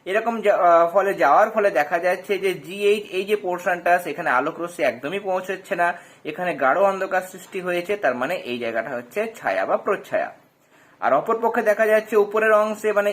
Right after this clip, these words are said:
ইএইচ, মানে ইজি অংশ এবং এইচএফ অংশ, এই জায়গা দুটোতে আলোক রশ্মি কিছুটা এসে পৌঁছেছে, ফলে অন্ধকারটা অতটা গাঢ় হয়নি, অর্থাৎ এখানে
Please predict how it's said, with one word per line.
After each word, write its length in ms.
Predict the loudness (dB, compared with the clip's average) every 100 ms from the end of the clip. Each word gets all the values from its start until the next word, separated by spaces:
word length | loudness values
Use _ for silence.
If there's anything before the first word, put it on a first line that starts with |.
| -4
ইএইচ, 640 | -4 -4 -4 -8 -12 -6
মানে 260 | -2 -2 -4
ইজি 400 | -8 -8 -6 0
অংশ 300 | 2 2 -2
এবং 440 | 0 2 2 0 -4
এইচএফ 800 | -4 -4 -4 -10 _ -6 -6 -4
অংশ, 300 | -4 -4 -6 -10 -4
এই 180 | -4 0
জায়গা 360 | 0 2 0 -2 -10
দুটোতে 600 | -12 -8 -6 -6 -6 -8 -10 _ _ -6
আলোক 280 | -4 -2 -4
রশ্মি 260 | -6 -8
কিছুটা 560 | -10 -8 -4 0 0 0
এসে 240 | -4 -8
পৌঁছেছে, 580 | -6 -4 -4 -6 -8 -8
ফলে 380 | -2 0 0 -6 -12 -6
অন্ধকারটা 480 | -4 -2 -2 -2 0
অতটা 240 | 0 0 0
গাঢ় 300 | 2 0 0
হয়নি, 360 | -4 -4 -6 -10 -20 -20 -8 -2
অর্থাৎ 280 | 0 0 -2
এখানে 380 | -4 -4 -4